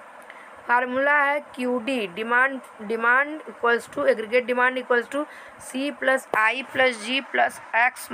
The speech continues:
minus यम, ये हमारा है, ये इंपॉर्टेंट है और पूछता भी है पेपर में। तो where क्यू वन, क्यूडी जो है हमारा एग्रीगेट डिमांड है, क्यूडी यहाँ पे होगा, क्यूडी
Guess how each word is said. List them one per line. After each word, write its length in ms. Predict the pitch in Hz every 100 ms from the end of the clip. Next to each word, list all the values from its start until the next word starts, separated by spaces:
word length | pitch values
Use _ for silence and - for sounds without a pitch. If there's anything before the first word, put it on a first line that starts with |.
| 220
minus 480 | 208 208 233 - -
यम, 340 | 202 185 180
ये 160 | 185 240
हमारा 320 | 226 208 214
है, 220 | 220 269 - - - -
ये 160 | 240 262
इंपॉर्टेंट 640 | 247 226 233 220 254 262
है 60 | 294
और 100 | 277 -
पूछता 380 | 226 - 226 214
भी 120 | 196
है 60 |
पेपर 360 | 190 185 - 180
में। 160 | 175 175 - - - - - -
तो 100 | 233
where 340 | 220 240 262 285 -
क्यू 220 | 269 277
वन, 340 | 277 302 294 262 -
क्यूडी 360 | 262 247 294
जो 160 | 254 285
है 100 | 285
हमारा 280 | 269 277 277
एग्रीगेट 520 | 240 226 240 254 269
डिमांड 540 | 220 226 214 233 262
है, 180 | 269 311 - - - -
क्यूडी 380 | 233 220 220 262
यहाँ 180 | 254 247
पे 120 | 240
होगा, 300 | 247 240 285 - - - - - -
क्यूडी 520 | - 233 233 208 269